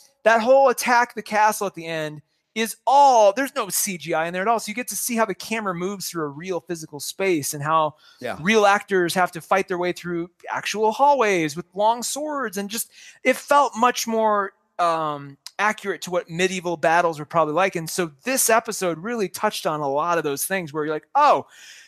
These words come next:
Speaker 1: this is, this is so refreshing." It's not just C G I exploding everywhere and just, you know, C G I things hitting other C G I things with C G I weapons. And that just, that gets old after a while.
Speaker 2: Yeah.
Speaker 1: And, and,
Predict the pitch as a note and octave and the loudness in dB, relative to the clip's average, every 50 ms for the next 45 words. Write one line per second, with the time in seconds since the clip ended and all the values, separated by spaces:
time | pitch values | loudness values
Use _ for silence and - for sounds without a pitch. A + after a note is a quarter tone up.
0 | _ _ - F#4+ G4 - F#4 D4 - - - B3+ D4+ D4+ - D4+ - - - D#4+ | _ _ 2 4 4 4 0 -2 -4 -6 -4 -2 0 0 0 0 -2 -2 0 0
1 | D4+ C#4+ C#4 C4 - - C4 C4 - - G3 F3+ F3 - B3 A#3+ A3+ A3 - - | 0 0 -2 -2 0 2 2 2 2 0 -2 -2 -2 0 -2 -2 -2 -4 -6 -4
2 | - - - - A#3 B3 A#3 E3+ F#3+ G#3+ A3 G#3 G3+ G3+ G3+ G3+ G3 F#3+ F#3 F#3 | -4 -2 -2 0 0 -2 -2 -2 0 2 4 6 6 6 6 6 6 4 2 0
3 | F3+ - - - - G3+ G3 G3+ G3 F#3+ F3+ F3 F3+ F3 E3+ D3+ C#3+ C#3 C3 B2+ | -2 -4 -6 -4 -2 0 0 2 2 0 0 -2 -2 -2 -2 -4 -4 -4 -4 -6
4 | C3+ D3 C#3+ - - - F3+ D3 - _ _ _ - - - - G3 F#3+ D3 E3 | -8 -10 -12 -14 -12 -10 -12 -12 -12 _ _ _ -6 -4 -4 -2 -4 -6 -4 0
5 | F#3 F3+ F3 D#3+ D#3 - - F#3 F3+ E3+ D#3+ D#3 - E3+ F3 F3 E3+ E3+ E3+ E3 | 2 2 4 2 2 -2 -4 -6 -4 -4 -6 -6 -4 -2 -2 -2 -2 -2 -2 -4
6 | D#3+ - E3+ D#3 C3+ D#3+ D#3+ D3+ D3 D3 - D#3 D3+ D3 D3 C3+ C#3+ C#3 - - | -6 -6 -8 -6 -2 -2 0 0 0 -2 -4 -6 -8 -8 -8 -10 -8 -8 -6 -8
7 | F3 D#3 D3+ D#3+ D#3 D3+ C#3+ D3+ D#3 - D#3 C#3+ C3+ C3+ C3 C3 C3+ C3 C3 _ | -6 -2 0 0 2 2 0 -2 -4 -4 -6 -8 -8 -8 -10 -10 -10 -12 -12 _
8 | _ - - - _ _ _ - G#3 A3 G#3+ - A3 - - C4 B3+ - C4 B3+ | _ -20 -20 -20 _ _ _ -2 -2 -2 0 -2 -2 2 2 2 4 2 0 0
9 | - F3 F#3 F#3 E3+ D3+ D3 C3 C3 - - C3+ A#2+ A2 G#2+ G2+ E2 C#2+ - E3 | 2 2 2 4 4 2 2 2 2 0 -4 -6 -6 -4 -4 -6 -6 -4 -2 0
10 | E3+ D3 D#3 E3 E3 E3 F3+ _ _ _ _ - A3+ G#3 G3+ G3 F#3 F#3 G#3 | 0 0 0 -2 -4 -6 -10 _ _ _ _ -4 0 0 0 0 0 -4 -8